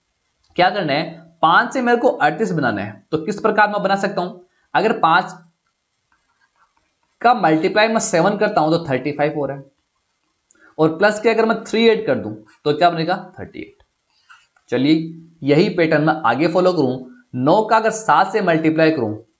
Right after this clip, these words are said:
तो सिक्सटी थ्री हो रहा है, इसके अंदर plus का three eight करने पर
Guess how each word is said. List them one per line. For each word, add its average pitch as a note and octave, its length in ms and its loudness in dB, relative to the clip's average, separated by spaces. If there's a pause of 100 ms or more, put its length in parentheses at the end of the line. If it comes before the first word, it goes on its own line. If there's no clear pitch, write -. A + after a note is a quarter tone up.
(140)
तो D3 80 -2
सिक्सटी - 420 -6
थ्री F3 160 -4
हो F3 100 2
रहा E3 120 0
है, - 300 -18 (340)
इसके E3+ 280 0
अंदर A3+ 180 4
plus G#3+ 200 2
का - 200 2
three G3+ 200 -2
eight G#3 160 4
करने F#3+ 220 0
पर G3 300 -4